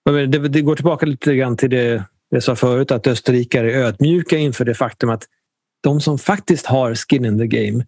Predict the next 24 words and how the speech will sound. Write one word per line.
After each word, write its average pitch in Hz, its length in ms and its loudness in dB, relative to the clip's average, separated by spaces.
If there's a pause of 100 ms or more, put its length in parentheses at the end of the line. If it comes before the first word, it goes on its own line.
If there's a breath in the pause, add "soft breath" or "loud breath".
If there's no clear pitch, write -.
(180)
de 139 100 2
som 131 120 0
faktiskt 170 340 -2
investerat 131 540 0
sina 120 340 0
egna 131 480 0 (300)
surt 139 240 0
förvärvade 127 460 0
slantar 107 520 0
i 110 80 2
ett 110 80 -4
företag, 104 560 -2 (1400 loud breath)
de 175 240 2
är 208 40 4
ju 185 120 2
mycket 180 360 0
mer 165 180 2
måna 135 380 0
om 127 200 0
att 110 220 -4
få 131 240 0
det 117 140 -2
företaget 123 600 0
att, 117 140 -2